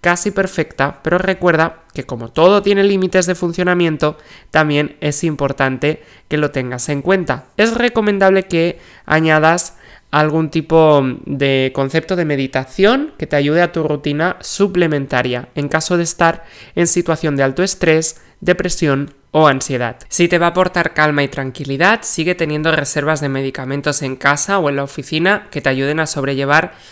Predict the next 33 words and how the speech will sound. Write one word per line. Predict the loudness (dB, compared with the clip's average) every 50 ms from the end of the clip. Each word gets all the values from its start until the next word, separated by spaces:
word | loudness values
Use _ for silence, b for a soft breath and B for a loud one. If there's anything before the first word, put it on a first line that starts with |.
| B B _
cualquier | 0 0 0 0 -2 -4 -6
situación | -6 -4 -2 -2 -2 -2 -2 -4 -4 -4
que | -4
se | -6 -6 -8
presente | -8 -6 -6 -4 -4 -2 -2 -2
en | -2 -2
el | -2 -2
instante. | -4 -6 -6 -6 -2 -2 -2 -2 -4 -8 -12 -12 -12 -14 -18 B B B B B B B B B B
Además, | 2 2 4 4 4 2 2 2 0 -2 -4 -6 -8 -10 _ _ -8
ya | -4 0 2 2 2
sea | 2 2 0 0
un | 0 0
dolor | 0 2 2 2
de | 2 0
garganta, | 0 0 0 2 2 2 0 0 0 0 0 0 0 -4 -6
un | -6 -4 -2
dolor | 0 2 2 2 0
de | 0 -2
huesos, | -2 0 0 2 2 0 0 2 2 0 0 -4 -10 B B B B B B
tener | -4 -2 0 0 0 0
una | 0 0 0
alternativa | 0 0 -2 -2 -2 -2 -4 -4 -2 0 0 2
de | 2 2
alivio | 0 0 -2 -2 0 0 0
siempre | -2 -2 -4 -6 -6 -6 -6
es | -6 -4 -4
útil | -4 0 0 2 2 0 -2 -6 -8
y | -8 -8 -6
tú | -4 -2 -2 0 -2 -2 -6 -6
das | -4 -4 -2 -2 -4
prueba | -6 -4 -2 0 0 0
de | -2 -2 -4
ello. | -6 -8 -10 -10 -12